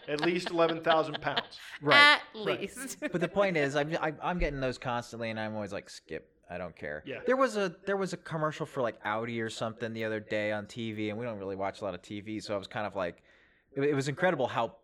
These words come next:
Speaker 2: poor the quality has gotten on these commercials, 'cause I,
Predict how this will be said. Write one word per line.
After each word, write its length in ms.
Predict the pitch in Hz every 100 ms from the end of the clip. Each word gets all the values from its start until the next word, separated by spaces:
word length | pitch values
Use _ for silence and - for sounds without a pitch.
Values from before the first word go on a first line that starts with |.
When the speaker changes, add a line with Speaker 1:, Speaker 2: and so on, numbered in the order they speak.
| _
Speaker 2:
poor 580 | - - 143 135 143 117
the 100 | 110
quality 460 | 110 120 117 120 113
has 140 | 104
gotten 320 | 92 113 113
on 100 | 117
these 140 | 107 104
commercials, 480 | 123 113 117 110 92
'cause 180 | 113
I, 140 | 123